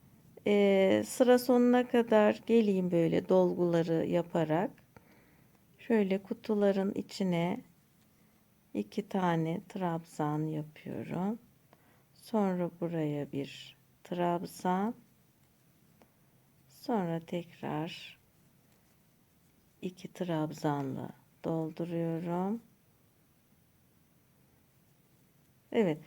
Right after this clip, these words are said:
Böyle sıra sonuna kadar gelelim.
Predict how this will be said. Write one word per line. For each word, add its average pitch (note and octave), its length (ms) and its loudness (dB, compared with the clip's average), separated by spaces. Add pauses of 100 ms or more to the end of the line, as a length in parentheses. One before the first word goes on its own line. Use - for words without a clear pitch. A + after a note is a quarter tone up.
(520)
Böyle A#3+ 300 6
sıra B3 300 2
sonuna A#3 500 4
kadar F#3+ 440 2
gelelim. G#3 840 2